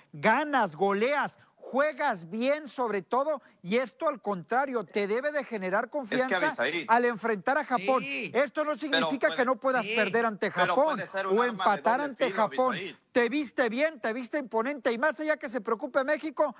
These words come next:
Speaker 1: que se preocupen los japoneses por el equipo
Speaker 3: Ese es el
Speaker 1: mexicano.
Speaker 3: detalle realmente, que México cuando va de víctima hace,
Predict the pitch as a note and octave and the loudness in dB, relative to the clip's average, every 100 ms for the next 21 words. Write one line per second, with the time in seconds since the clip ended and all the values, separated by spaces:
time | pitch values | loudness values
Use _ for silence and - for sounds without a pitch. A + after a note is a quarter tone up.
0 | - - A#3 G#3+ G#3 A3 F#3+ A#3 C#4 A#3 | -18 -4 -2 -2 -2 -2 -4 -2 -2 -2
1 | - F#3 F#3 A#3 G#3+ F3+ - F3 E3 G#3+ | -6 -2 0 0 -2 -4 -2 -2 -2 2
2 | G#3+ F#3+ B3+ D#3+ D#3 C#3+ G#3+ A3+ G#3+ G3 | 2 2 2 2 2 0 2 0 0 0
3 | G3+ G#3+ A3 F#3+ D#3 - - G3+ G#3+ B3+ | 0 0 0 0 -2 -4 0 2 4 2
4 | D4 C#4 D4+ C#4+ C4 A3+ A3 G#3 F#3+ G3+ | 2 -2 -2 -4 0 0 0 0 2 2
5 | G#3 G#3 A#3 F#3 B3 A3 F#3 F#3 A3 | 2 -2 -2 -2 0 4 4 2 -2